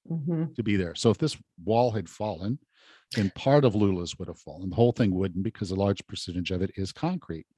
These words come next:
Speaker 1: Mm-hmm.
Speaker 2: But we would have this caved in side of the house.
Speaker 1: <laughs> Yeah.
Speaker 2: And, and it's kind of the same thing. It's like, if you're not taking care of yourself and you have a stroke or a heart attack, uh,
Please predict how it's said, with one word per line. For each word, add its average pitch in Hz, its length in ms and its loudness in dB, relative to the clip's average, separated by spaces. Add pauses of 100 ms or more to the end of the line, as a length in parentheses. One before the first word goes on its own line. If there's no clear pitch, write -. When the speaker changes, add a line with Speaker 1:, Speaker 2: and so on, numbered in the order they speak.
(200)
Speaker 1:
Mm-hmm. 147 320 -20 (520)
Speaker 2:
But 107 160 0
we 107 120 2
would 107 100 0
have 101 160 0
this 101 240 -6 (680)
caved 98 340 -2
in 95 120 2
side 92 240 0
of 90 60 0
the 98 80 4
house. 113 340 4 (240)
Speaker 1:
<laughs> 220 220 0
Yeah. 190 240 0
Speaker 2:
And, 139 260 8
and 147 160 8
it's 139 140 4
kind 143 180 6
of 143 80 8
the 147 80 6
same 151 320 0
thing. 139 320 -2
It's - 180 -8
like, 98 200 -2
if - 100 -10
you're 104 80 2
not 107 200 2
taking 107 280 -2
care 107 220 2
of 104 80 4
yourself 104 440 2 (100)
and 101 140 0
you 101 120 4
have 98 320 0
a 90 180 0
stroke - 640 2
or 95 160 -2
a 87 60 -2
heart 95 240 -2
attack, 131 440 -2 (520)
uh, 92 260 2